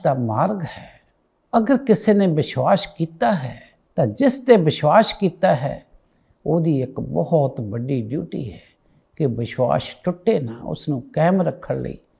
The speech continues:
ਆਪਣੀ ਕੁਰਬਾਨੀ ਦੇਣ ਲਈ ਤਿਆਰ ਰਹਿਣਾ ਚਾਹੀਦਾ। ਮਾਰਗ ਹੈ, ਜੇਕਰ ਇਹ ਹੈ ਕਿ ਮੈਂ ਤਾਂ ਕਿਸੇ ਨੂੰ ਗੁੰਮਰਾਹ ਕਰਕੇ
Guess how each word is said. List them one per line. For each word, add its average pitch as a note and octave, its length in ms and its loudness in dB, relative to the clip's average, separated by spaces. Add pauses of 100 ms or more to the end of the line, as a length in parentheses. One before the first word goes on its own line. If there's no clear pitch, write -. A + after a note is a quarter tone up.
(120)
ਆਪਣੀ C#3 380 -4
ਕੁਰਬਾਨੀ C#3 640 -2
ਦੇਣ B2+ 280 -6
ਲਈ A#2+ 180 -8 (140)
ਤਿਆਰ C#3 240 -2
ਰਹਿਣਾ B2+ 280 -14
ਚਾਹੀਦਾ। - 560 -20 (340)
ਮਾਰਗ D#3 360 4 (440)
ਹੈ, - 420 -4 (520)
ਜੇਕਰ E3 360 0 (100)
ਇਹ A3+ 200 0 (120)
ਹੈ - 280 -12 (240)
ਕਿ D#3 120 2
ਮੈਂ C#3+ 280 2
ਤਾਂ D3+ 160 -4
ਕਿਸੇ D#3+ 320 -4
ਨੂੰ C#3+ 160 0
ਗੁੰਮਰਾਹ D3 360 -2
ਕਰਕੇ - 540 -8